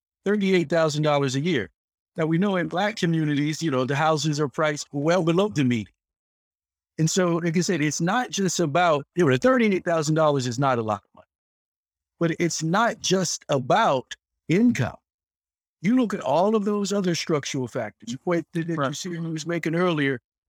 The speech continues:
Speaker 1: you know, banks won't lend you money if you're Black and wanna buy at a Black neighborhood. You know, that, that, that whole thing is still in existence. The fact that the city has that data and has not pushed the issue.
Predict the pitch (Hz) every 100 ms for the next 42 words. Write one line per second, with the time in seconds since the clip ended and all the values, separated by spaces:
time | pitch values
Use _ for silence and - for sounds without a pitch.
0 | - 160 151 147 190 180 - 165 185 -
1 | 175 262 214 156 151 143 135 143 123 143
2 | 139 - 135 135 127 127 127 117 113 123
3 | 107 120 113 - _ _ _ _ _ _
4 | _ _ - 139 147 170 139 - - 135
5 | 170 160 151 160 165 170 214 190 165 170
6 | 143 135 - - - 156 139 127 110 123
7 | - - - - _ _ _ _ _ _
8 | 156 - 196 196 - 190 175 - 151 -
9 | 220 208 170 202 240 180 175 147 151 147
10 | 131 117 _ _ - 170 156 151 165 160
11 | - 156 - 131 139 123 -